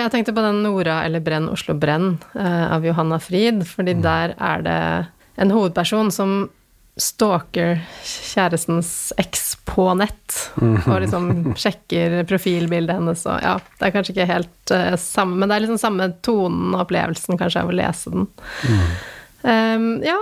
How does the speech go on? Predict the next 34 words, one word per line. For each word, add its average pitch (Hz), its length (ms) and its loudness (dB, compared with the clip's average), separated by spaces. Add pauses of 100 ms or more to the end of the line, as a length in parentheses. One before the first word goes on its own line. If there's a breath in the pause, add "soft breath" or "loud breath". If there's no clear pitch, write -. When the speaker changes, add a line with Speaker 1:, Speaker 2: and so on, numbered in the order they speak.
(100)
Speaker 1:
kan 320 160 0
denne 220 260 2
boka 165 360 0
vinne 156 640 0
bibliotekets 165 600 -2
litteraturpris, 185 1200 0
tror 226 240 2
dere? 262 280 0 (640 loud breath)
Og 240 80 4
Speaker 2:
Altså, 214 340 2
så - 0 -
Speaker 1:
hvorfor, 220 360 2
i 233 80 0
så 214 120 0
fall? 254 180 -2 (100)
<laughs> 170 140 4
Speaker 2:
ja, 151 260 0
jeg 139 80 -2
synes - 260 0
jo, 214 120 2 (180)
altså, 139 320 0 (260)
det 139 100 4
er 131 60 4
en 139 200 0 (120)
bok 120 340 0
som, 127 300 2
eh, 123 340 2
tar 123 220 0
litt 123 220 -2
sånn 113 140 0
tidsånden 101 580 -2
på 127 100 2
kornet, 104 300 2
da, - 40 -12